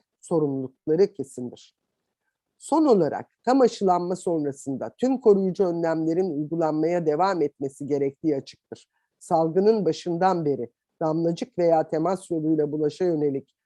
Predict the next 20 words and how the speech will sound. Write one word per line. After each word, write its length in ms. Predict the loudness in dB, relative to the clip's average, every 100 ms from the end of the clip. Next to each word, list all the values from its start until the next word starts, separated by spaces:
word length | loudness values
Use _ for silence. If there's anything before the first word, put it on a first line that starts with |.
| _ -4
maske, 540 | -2 -4 -4 -6 -6 _ _ -6
mesafe 720 | -4 2 4 4 4 2 2
ve 160 | -2 -2
temizlik 480 | -4 -4 -6 -6 -2
ile 160 | 0
özetlenebilecek 1000 | 0 -2 -2 0 0 0 -2 -2 -6 -4
bir 100 | -2
yaklaşım 600 | -2 -4 _ -6 -2 -2 -4 _ _ -4
geçerlidir. 760 | -2 0 -2 -2 -4 -8 -16 _ _ _ _ -2
Bulaşma 440 | 2 2 2 4
yollarına 500 | 6 6 2 0 0
ilişkin 540 | -2 -4 -10 -6 -6
hava 240 | -4 0 4
yolu 480 | 6 4 2 -2 -6 _ _
bulaşmasının 960 | -4 -2 -2 -6 -8 -8 -4 -4 -4 -6
giderek 460 | 0 2 4 2 0
daha 200 | 0 2
önem 320 | 2 0 -4
kazanması 680 | -6 -6 -4 -4 -4 -8 -6
sonrasında 800 | -4 -4 -6 -8 -6 0 2